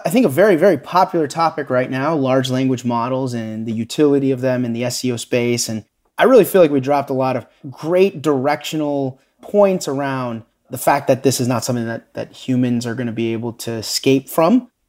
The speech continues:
both from the utility of it and the implementation of it. Uh, we also really dove hard into how there's different use cases for this across S E O, that there's the content, uh, use cases, there's the data use cases, but essentially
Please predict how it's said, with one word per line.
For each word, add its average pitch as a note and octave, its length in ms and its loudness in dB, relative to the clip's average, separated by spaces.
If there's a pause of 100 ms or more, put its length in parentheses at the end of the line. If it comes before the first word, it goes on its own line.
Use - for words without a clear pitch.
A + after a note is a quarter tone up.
(120)
both C#3 220 6
from C3 180 -2
the A#2 80 0
utility C#3 460 2
of C#3 140 2
it G#3 180 -6
and B2 320 -2
the A2+ 160 -2
implementation B2 680 -2
of B2 100 -8
it. D#3+ 180 -4 (300)
Uh, A#2+ 180 -8
we C#3+ 120 0
also D#3 320 4
really C#3 340 2
dove B2 320 -4
hard B2 600 -2
into B2+ 400 -4
how B2+ 640 -2 (260)
there's C3 420 0
different D3+ 400 0
use F3 240 2
cases B2+ 400 -2
for - 160 -4
this A#2+ 220 -6
across A#2+ 420 -4
S - 280 -8
E A#2 100 -6
O, G2+ 200 -8
that A2+ 120 -10
there's A#2+ 240 -6
the B2 140 -6
content, D3 840 -4
uh, C3+ 160 -4
use C3+ 300 -2
cases, B2+ 420 -2
there's A#2+ 220 -4
the C3+ 80 2
data C#3 280 4
use C3+ 320 0
cases, B2+ 440 -8
but C3 200 -4 (320)
essentially D#3+ 800 0